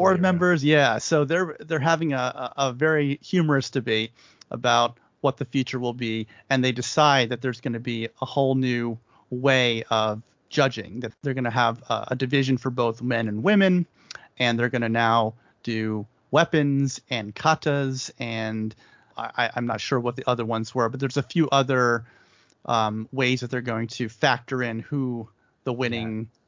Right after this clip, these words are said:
Speaker 2: Yeah.
Speaker 1: dojo
Speaker 2: It's a,
Speaker 1: will
Speaker 2: yeah.
Speaker 1: be.
Speaker 2: It's the skills competition for the
Speaker 1: Skills, yeah.
Speaker 2: team, and then it's the women's champion, and then the men's champion, and the points from all of those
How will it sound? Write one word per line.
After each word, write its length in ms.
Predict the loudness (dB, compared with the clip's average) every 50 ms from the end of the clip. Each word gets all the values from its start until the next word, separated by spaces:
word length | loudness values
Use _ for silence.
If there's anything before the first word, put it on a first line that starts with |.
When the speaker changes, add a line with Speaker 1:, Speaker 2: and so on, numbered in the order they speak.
| _ _ _
Speaker 2:
Yeah. 100 | 2 4
Speaker 1:
dojo 60 | 4
Speaker 2:
It's 100 | 4 4
a, 60 | 2 0
Speaker 1:
will 180 | -2 -2 -2 -4
Speaker 2:
yeah. 80 | -6
Speaker 1:
be. 180 | -8 -10 -12 -18 _ _ _ _ _ _ _ _ -8
Speaker 2:
It's 160 | -8 -8 -8
the 120 | -10 -10 -10
skills 380 | -10 -6 -4 -2 -2 -2 -4
competition 580 | -4 -4 -4 -4 -4 -2 -2 -2 -2 -2 -2 -2 0
for 0 |
the 320 | 0 0 0 -2 -6 -8
Speaker 1:
Skills, 160 | -10 -8 -6
yeah. 120 | -4 -4 -4
Speaker 2:
team, 300 | -4 -6 -8 -10 -12 -14 -16 _ _ _ _ _ _ -10
and 200 | -6 -6 -4 -4
then 240 | -2 -4 -4 -4 -4
it's 320 | -6 -8 -10 -12 -16 -16 -12 -10
the 300 | -10 -8 -8 -8 -10 -8
women's 400 | -6 -4 -2 -2 0 -2 -2 -2
champion, 640 | -2 -2 -2 -2 -2 -2 -4 -4 -4 -4 -4 -6 -8 -10 _ _ _ _ _ _ _ -6
and 80 | -4 -4
then 60 | -2
the 60 | 0
men's 280 | 0 2 2 0 0 -2
champion, 420 | -4 -4 -6 -4 -6 -6 -8 -6
and 160 | -6 -6 -6
the 60 | -6 -8
points 480 | -10 -8 -2 2 4 4 4 2 0
from 240 | -4 -6 -6 -6 -4 -2 0
all 240 | 0 2 2 2
of 80 | 0 -2
those 560 | -2 -4 -4 -4 -4 -4 -6 -8 -8 -10 -12